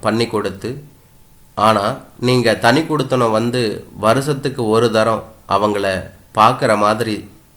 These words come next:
நான் இருக்க மாட்டேன். தாத்தா பாட்டி பக்கத்துல இருந்தா கண்டிப்பா நீங்க எங்களை பார்க்க வரும்போதாவது உங்க அப்பா அம்மாவை பார்ப்பீங்க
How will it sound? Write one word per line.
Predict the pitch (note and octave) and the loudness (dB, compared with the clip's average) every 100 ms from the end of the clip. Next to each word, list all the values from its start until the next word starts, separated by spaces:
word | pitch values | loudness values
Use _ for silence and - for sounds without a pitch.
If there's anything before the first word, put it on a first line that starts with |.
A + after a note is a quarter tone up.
| - | -18
நான் | G2+ G#2 A2+ A2+ | -4 2 4 4
இருக்க | A2 A2 G#2+ | 0 -2 -6
மாட்டேன். | F#2 F2+ - - - - _ _ - - - - - - | -6 -8 -12 -18 -20 -20 _ _ -20 -20 -20 -20 -20 -4
தாத்தா | C#3 D#3 F3 D3 | 2 2 2 2
பாட்டி | C#3+ C3 B2+ - - | 2 0 -4 -8 -4
பக்கத்துல | A2+ A2 C3+ B2+ | -2 -2 -2 -2
இருந்தா | A2 G#2+ A2 G2+ A2+ - - - - _ _ _ - | 0 0 -2 -4 -4 -6 -16 -20 -20 _ _ _ -14
கண்டிப்பா | - A2 C3 C#3+ C#3 C#3 - | 0 2 2 -2 0 -2 -2
நீங்க | A2+ A#2 A2 G2 - | -4 -2 0 -2 -4
எங்களை | G#2+ G#2+ G#2 | -4 -2 -4
பார்க்க | F#2 A2 B2+ C#3 | 2 2 4 0
வரும்போதாவது | A2 A#2 A#2 A2 G2+ G#2 A#2+ B2 G2+ - - - _ | -2 -2 0 0 0 -2 -2 -6 -8 -12 -20 -20 _
உங்க | G#2+ A2 G#2 F#2+ | -6 -2 -2 0
அப்பா | F#2+ G2 C#3+ B2+ | 0 0 2 2
அம்மாவை | G#2+ G#2 G2 G2+ F#2+ F#2 - - - | 2 0 0 -2 -4 -6 -14 -20 -4
பார்ப்பீங்க | G#2 A2 A#2+ F#2+ F2+ | -2 -2 -4 -8 -10